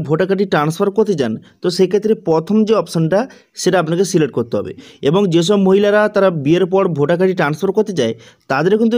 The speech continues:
এই প্রথম অপশানটা সিলেক্ট করবেন। করে দেওয়ার পর দুটো অপশান এখানে বেরিয়েছে, একটি হচ্ছে within assembly,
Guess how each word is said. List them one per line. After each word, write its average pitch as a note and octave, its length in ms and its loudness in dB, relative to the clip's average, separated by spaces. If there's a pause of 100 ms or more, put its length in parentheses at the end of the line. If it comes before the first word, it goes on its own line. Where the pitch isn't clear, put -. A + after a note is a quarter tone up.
এই G#3 80 0 (100)
প্রথম E3 300 0
অপশানটা E3 340 0
সিলেক্ট C3 260 0
করবেন। F#2 220 -6 (520)
করে E3 220 4
দেওয়ার A3 240 2
পর A3 80 2 (100)
দুটো D#3+ 240 0
অপশান A3 220 0 (200)
এখানে G#3 220 2
বেরিয়েছে, A3 340 2 (500)
একটি E3 200 -2
হচ্ছে G3+ 160 0 (260)
within G3 280 2 (180)
assembly, G#3 440 2